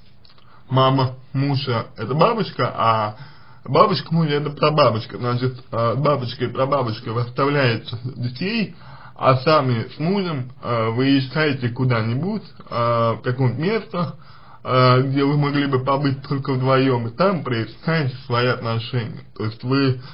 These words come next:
э, пытаетесь с ним поговорить и выяснить, почему он так себя стал вести, чем обусловлено его поведение, то есть как-то вот по душам так поговорить, потому что, понимаете, э, определённо у вас изменились социальные роли,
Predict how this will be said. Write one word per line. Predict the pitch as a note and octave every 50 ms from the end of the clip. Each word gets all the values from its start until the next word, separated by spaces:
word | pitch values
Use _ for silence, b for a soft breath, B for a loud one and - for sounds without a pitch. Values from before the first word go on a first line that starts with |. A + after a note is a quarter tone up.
| B B B B B B
э, | G#2+ A2+ A#2+ A#2+ A#2
пытаетесь | A#2 - - - D#3 D#3 C#3+ C3 B2 A2+ A2 - - -
с | - - -
ним | C3+ C3 A#2+ A2
поговорить | - A#2+ A2+ C#3 D3+ E3 D4+ D#4 A#3 A3+ F#3 - - - - -
и | F3 F3 C#3+
выяснить, | B2+ C#3+ E3+ F3 - - C3+ A#2 A2 -
почему | - A#2 - - C#3+ C#3+ C#3 C3
он | B2 A2+ -
так | - B2 A#2 A2+ - -
себя | G#2+ G#2 G#2 G2 G#2 -
стал | - G#2+ G#2 G2+ A2
вести, | A#2+ C3 C3 - - - G#3+ G#3+ G3+ F#3 - B B B B B B B - -
чем | F3+ D#3+ D#3+
обусловлено | C3 B2 A#2 A2+ - - B2 A#2 A#2 B2+ C3 C3 C3
его | A2+ A2 A2 G#2+
поведение, | F#2 A#2+ B2 C3+ D#3 D#3+ F3 G#3 A3 A3 G3 F3+ E3 D#3 D3+ C#3+ C3 C3 B2+ -
то | G3 G3
есть | G3 F#3+ - -
как-то | F3+ E3 C3 - C3+
вот | B2+ A#2+ A#2 -
по | B2+ B2+
душам | C3 B2+ B2+ - - G3+ G#3 E3+ B2+ A#2+
так | C#3+ D3+ C#3 C3 -
поговорить, | B2+ B2 A#2+ A2 A2+ C3 C3 A2 -
потому | - - - - B2+ C#3+ D3 C3+
что, | - - D3+ B2+ - B B B B B B B
понимаете, | C#3 D3+ F3+ G#3 A3 G3 - - C#3+ B2+ - - B B B B B B B B B B
э, | - B2+ C3 C3 C3 C3 - - -
определённо | - - A#2+ C3+ D#3+ D#3+ D#3 F3 F3+ G3 A3+ A#3+ G3+ D#3+ C#3
у | C#3+
вас | D#3+ F3+ - - D3+
изменились | C3+ C3+ D3 D#3+ D#3+ E3 E3+ E3+ E3 C#3 B2+ - -
социальные | C#3 C3 - - D#3 D3 D3 D3 D3+ D#3 E3
роли, | D#3+ D3 C#3 - - -